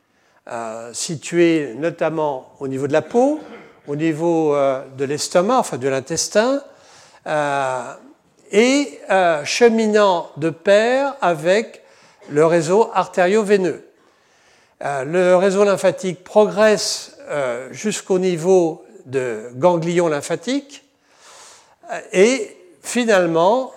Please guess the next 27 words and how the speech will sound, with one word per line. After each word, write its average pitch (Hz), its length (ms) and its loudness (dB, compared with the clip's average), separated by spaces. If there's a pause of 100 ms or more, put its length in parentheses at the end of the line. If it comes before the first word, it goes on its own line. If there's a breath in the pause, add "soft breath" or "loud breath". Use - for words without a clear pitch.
euh, 196 180 -6
avec 170 360 0
des 175 120 0
vaisseaux 175 360 -4
de 196 100 0
plus 233 240 -4
en 202 120 0
plus 165 160 -6
larges, 190 540 -2
le 180 140 -2
canal 208 420 2
thoracique 190 580 0
se - 180 -6
forme, 202 480 -2 (600 loud breath)
C'est - 60 -10
un 127 120 -6
canal 170 560 0 (180)
thoracique 165 580 -2
lymphatique 180 540 -6
qui - 100 -8
va 175 160 2
s'aboucher 202 840 -2 (440 soft breath)
dans, 208 360 4
euh, 165 380 0
la 151 160 -4
veine 196 220 -2
sous-clavière, 160 920 -2